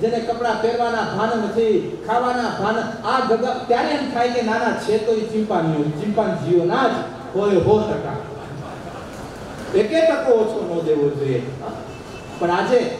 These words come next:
જ્યારે ભારતીય સંસ્કૃતિનો, આજે ભારતીય સિદ્ધાંત ઉપર, હા, ઈ આ વૈદિક પરંપરા ઉપર રહેવાવાળો જ્યારે પોતે પોતાની ધારાને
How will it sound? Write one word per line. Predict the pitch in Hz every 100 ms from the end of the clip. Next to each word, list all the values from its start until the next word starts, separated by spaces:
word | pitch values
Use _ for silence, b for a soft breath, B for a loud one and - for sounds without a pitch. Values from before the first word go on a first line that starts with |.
| 220
જ્યારે | 247 247
ભારતીય | 247 294 349 359
સંસ્કૃતિનો, | 330 320 311 - 339 330 320
આજે | - 311 285
ભારતીય | 262 311 320 302
સિદ્ધાંત | - 294 392 403 349
ઉપર, | 339 277 - - - 208
હા, | 240 247 -
ઈ | 240 240 240 - 175
આ |
વૈદિક | 165 226 302 339 339
પરંપરા | 320 370 349 285
ઉપર | 254 240 240
રહેવાવાળો | 202 220 220 208 202 165 - - -
જ્યારે | 190 202
પોતે | 180 - 185
પોતાની | 175 165 170 160 165
ધારાને | - 240 247